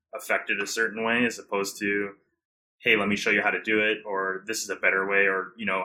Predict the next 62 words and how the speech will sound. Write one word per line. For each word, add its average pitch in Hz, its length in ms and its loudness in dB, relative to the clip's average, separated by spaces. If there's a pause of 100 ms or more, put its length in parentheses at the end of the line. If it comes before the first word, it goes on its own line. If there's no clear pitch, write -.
how 123 80 2
are 135 100 2
they 127 100 2
gonna 113 180 0
come 113 200 -2
to 95 100 -8
me 104 240 2
with 90 220 -2
some - 420 -6
sort 92 220 -4
of 90 60 -10
advice? 90 360 -4
They're 120 100 2
not 123 140 2
gonna 98 160 -2
show 104 140 -6
me 98 100 -6
anything, 95 460 -6
'cause - 400 -14 (120)
it's 101 140 -12
just 104 180 -12
gonna 101 120 -8
be 92 100 -6
met 95 240 0
with 92 180 -6
aggression 92 480 -2
and 85 200 -18
chaos. 87 540 0
You 90 80 -14
know, 85 60 -8
I, 90 420 -4 (640)
I 139 80 4
push 107 300 -2
towards, - 500 -2
you 104 80 -10
know, 98 160 -2
like, 95 280 -2 (360)
"Hey, 240 120 0
that's 117 200 4
okay 117 220 2
that 101 140 4
you 98 120 -2
didn't 95 220 -6
do 95 200 2
it. 131 120 -2
Like, 101 220 -4 (160)
why 113 220 4
didn't 110 220 -2
it 90 120 -10
work 135 240 -2
well?" 92 160 2
And 90 80 -6
it'd 87 100 -12
be 92 80 0
like, 92 220 0
"Well, 107 180 2
like, 98 320 2
I 98 80 -4
threw 123 220 4
in 117 60 2
my 101 160 2
eggs 104 580 0